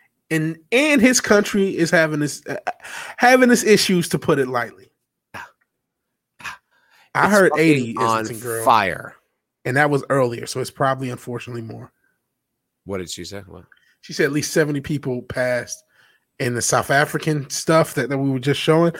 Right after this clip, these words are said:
Speaker 1: I heard the number at eighty, and that was
Speaker 2: I
Speaker 1: earlier.
Speaker 2: Sure,
Speaker 1: I,
Speaker 2: that's,
Speaker 1: I'm not
Speaker 2: you know,
Speaker 1: sure about the time
Speaker 2: preliminary
Speaker 1: difference.
Speaker 2: numbers. Yeah, I mean,
Speaker 1: Yeah.
Speaker 2: it's horrifying. Like, I, I, I saw, like, I saw videos of, like,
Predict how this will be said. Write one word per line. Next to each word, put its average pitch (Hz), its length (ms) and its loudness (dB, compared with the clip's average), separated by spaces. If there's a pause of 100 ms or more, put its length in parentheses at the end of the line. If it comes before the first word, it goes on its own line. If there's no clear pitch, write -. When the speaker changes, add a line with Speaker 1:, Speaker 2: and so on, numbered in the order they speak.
(260)
Speaker 1:
I 180 180 4
heard 190 260 6
the 143 60 -12
number 127 300 2
at 107 220 -4
eighty, 110 380 -4 (920)
and 113 100 -6
that 135 140 0
was 113 160 -2
Speaker 2:
I 127 40 0
Speaker 1:
earlier. 104 380 -8 (220)
Speaker 2:
Sure, - 280 -8
Speaker 1:
I, 120 40 -2 (100)
Speaker 2:
that's, 127 120 -6
Speaker 1:
I'm 127 140 -6
not 90 80 -8
Speaker 2:
you 87 60 -4
know, 87 60 -4
Speaker 1:
sure 135 140 -6
about 123 120 -6
the 120 60 -10
time 95 180 -4
Speaker 2:
preliminary 90 440 -2
Speaker 1:
difference. 85 100 -4
Speaker 2:
numbers. 85 420 -6
Yeah, 90 260 0
I 82 40 -4
mean, 85 280 -4
Speaker 1:
Yeah. 131 280 0 (760)
Speaker 2:
it's 110 140 2
horrifying. 113 640 2
Like, 98 220 2
I, 123 240 2
I, 160 260 2
I 160 120 4
saw, 190 340 4
like, 139 160 2
I 131 100 2
saw 147 240 2
videos 135 460 4
of, 101 80 -2
like, 101 320 -4